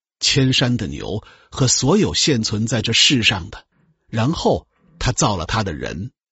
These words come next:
也就是亚当。而且神说，“亚当，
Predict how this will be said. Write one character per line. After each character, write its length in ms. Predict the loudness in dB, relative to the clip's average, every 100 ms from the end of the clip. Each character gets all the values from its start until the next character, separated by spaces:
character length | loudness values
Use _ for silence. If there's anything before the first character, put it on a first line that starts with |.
| _ _
也 160 | -4 0
就 140 | 0
是 340 | 0 0 -4 -10 _
亚 180 | -2 -2
当。 260 | 0 -2 -4 _ _ _ _ _ _ _ _ -6
而 140 | -2
且 140 | 0 0
神 220 | 0 0
说 320 | -2 -2 -4 _ _ -4
，“亚 220 | -2 0
当， 280 | 0 0